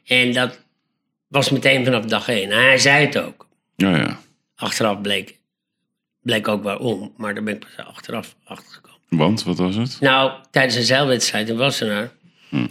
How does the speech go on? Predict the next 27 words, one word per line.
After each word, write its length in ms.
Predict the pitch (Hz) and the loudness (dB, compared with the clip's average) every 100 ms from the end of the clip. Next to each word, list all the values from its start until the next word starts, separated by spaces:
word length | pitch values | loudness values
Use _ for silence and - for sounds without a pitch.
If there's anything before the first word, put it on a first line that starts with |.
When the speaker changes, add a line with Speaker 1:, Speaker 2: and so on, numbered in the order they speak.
| - _ _ | -8 _ _
Speaker 1:
Toen 260 | - 110 110 | -6 -4 -2
lag 200 | 120 104 | -2 0
hij 140 | 110 107 | 0 -2
een 80 | |
keer 240 | 104 113 104 | -2 -4 -4
op 120 | - | -4
de 100 | 113 | -2
lijn 460 | 113 110 101 104 104 | 2 2 2 -2 -6
en, 280 | 107 104 107 | -10 -10 -10
eh, 840 | 104 101 101 101 104 95 - - | -12 -12 -14 -14 -16 -14 -14 -12
ja, 180 | 110 92 | -8 -8
hij 140 | 95 | -8
lag 220 | 101 107 104 | -8 -8 -8
een 60 | |
beetje 300 | 107 95 - | -8 -6 -8
te 100 | - | -8
kloten, 480 | - 117 113 107 104 | -4 -2 -2 -4 -8
weet 220 | 101 95 | -8 -8
je, 100 | - | -8
lag 200 | 107 98 | -8 -6
in 100 | 110 | -8
de 80 | 104 | -6
weg. 240 | 110 104 | -2 -4
En 120 | 85 - | -4 -12
toen 20 | - | -8
schijn 280 | - 107 | -6 -6
ik 140 | 104 | -8